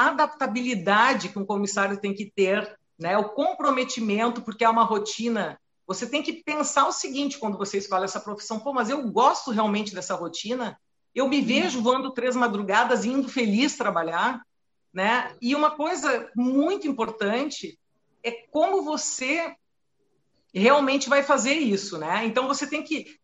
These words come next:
Speaker 1: ser resiliente, você tem que, eh, tentar sempre, um dos meus lemas, sabe, Lu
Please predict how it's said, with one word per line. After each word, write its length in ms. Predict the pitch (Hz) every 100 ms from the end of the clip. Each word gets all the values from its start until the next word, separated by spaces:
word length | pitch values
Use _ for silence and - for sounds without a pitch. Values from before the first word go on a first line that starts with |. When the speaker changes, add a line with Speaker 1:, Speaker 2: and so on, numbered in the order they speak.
| -
Speaker 1:
ser 160 | -
resiliente, 960 | 214 214 202 233 247 220 214 208 226 196 _ _ -
você 260 | 202 -
tem 340 | 226 226 226 226
que, 420 | 226 208 196 -
eh, 880 | 196 190 190 190 190 185 175 170 160 - _
tentar 420 | 240 240 240 262
sempre, 520 | 262 - 254 269 269
um 140 | 226 254
dos 140 | 233
meus 240 | 240 254 233
lemas, 500 | 220 233 262 226 185
sabe, 320 | 196 214 240
Lu 340 | 214 185 -